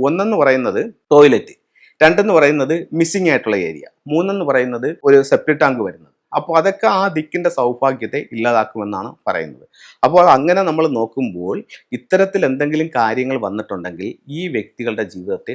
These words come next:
ഉറപ്പായിട്ടും ബാധിക്കും. ഇപ്പം ഈസ്റ്റ് മിസ്സിംഗ് ആയിട്ടുള്ള ഒരു വീടാണെന്ന് വെച്ച് കഴിഞ്ഞാൽ ആ വീട്ടിലെ മൂത്ത ആൺകുട്ടി പല കാര്യങ്ങളിലും ഉൾവലിഞ്ഞു നിൽക്കുന്നൊരു സ്വഭാവം കാണിക്കും. അതായത് അത്ര ആക്റ്റീവ് ആയിരിക്കത്തില്ല. അതേസമയം നമ്മളൊരു വീടെടുത്തു,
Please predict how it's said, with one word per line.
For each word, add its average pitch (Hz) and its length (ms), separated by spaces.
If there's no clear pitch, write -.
ഉറപ്പായിട്ടും 92 540
ബാധിക്കും. - 220
ഇപ്പം 190 200
ഈസ്റ്റ് 240 420
മിസ്സിംഗ് 175 360
ആയിട്ടുള്ള 147 300
ഒരു 127 140
വീടാണെന്ന് 101 400
വെച്ച് - 180
കഴിഞ്ഞാൽ 76 240
ആ - 20
വീട്ടിലെ 151 240
മൂത്ത 143 240
ആൺകുട്ടി 107 360
പല 180 300
കാര്യങ്ങളിലും 120 520
ഉൾവലിഞ്ഞു 196 520
നിൽക്കുന്നൊരു 110 440
സ്വഭാവം 90 420
കാണിക്കും. - 340
അതായത് 131 260
അത്ര - 180
ആക്റ്റീവ് 110 380
ആയിരിക്കത്തില്ല. - 440
അതേസമയം 165 600
നമ്മളൊരു 170 300
വീടെടുത്തു, 123 460